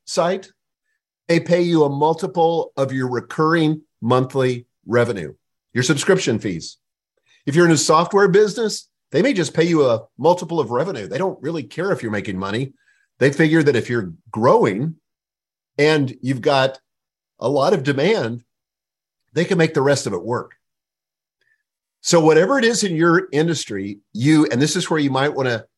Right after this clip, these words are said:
talk to some prospective brokers or talk to some of your colleagues in the industry and see what multiples are based on.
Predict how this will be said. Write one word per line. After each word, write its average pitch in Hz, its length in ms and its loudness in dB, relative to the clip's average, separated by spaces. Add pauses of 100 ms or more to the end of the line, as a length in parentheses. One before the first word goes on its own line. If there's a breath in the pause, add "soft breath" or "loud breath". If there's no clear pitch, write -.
(260)
talk 151 240 0
to 151 80 -4
some 135 160 -4
prospective 135 520 -2
brokers 113 540 -4 (1040)
or 110 120 -4
talk 117 260 -2
to 160 60 -6
some 160 160 2
of 165 80 0
your 160 120 2
colleagues 151 500 0
in 175 60 -2
the 131 140 -2
industry 107 560 -8 (760 soft breath)
and 170 160 4
see 240 340 -2
what 196 460 -2 (440)
multiples 165 600 0
are 135 60 2
based 131 360 -2
on. 85 240 -12